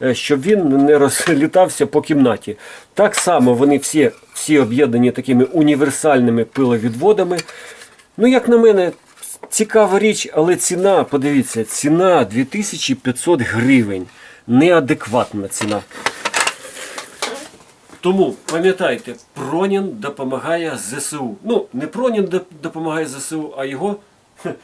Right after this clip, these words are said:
вироби допомагають З С У. Кожен має знати, якщо ти не тримаєш зброю,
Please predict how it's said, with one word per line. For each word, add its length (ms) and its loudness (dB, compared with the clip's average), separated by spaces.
вироби 600 -2
допомагають 760 -8
З 100 -10
С 160 -10
У. 220 -8
Кожен 360 -2
має 220 -4
знати, 400 -10
якщо 340 -10
ти 220 -8
не 140 -4
тримаєш 520 -8
зброю, 480 -8